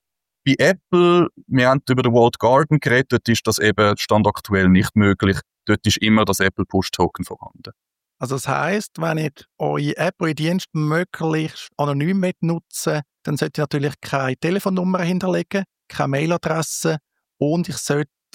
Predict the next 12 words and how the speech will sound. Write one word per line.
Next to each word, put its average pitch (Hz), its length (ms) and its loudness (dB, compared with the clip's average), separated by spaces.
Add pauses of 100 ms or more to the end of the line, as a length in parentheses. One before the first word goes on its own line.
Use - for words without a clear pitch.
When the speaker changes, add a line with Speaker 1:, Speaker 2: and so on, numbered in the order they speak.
(280)
Speaker 2:
Notifications 147 1080 -4
mir 147 100 -2
schicken 143 420 -4
lassen 147 300 -2
über 139 300 -6
euren 135 240 0
eigenen 165 360 -2
Dienst, 170 360 -2
was 143 180 -4
aber 143 160 -2
nur 135 140 -2
mit 147 160 -4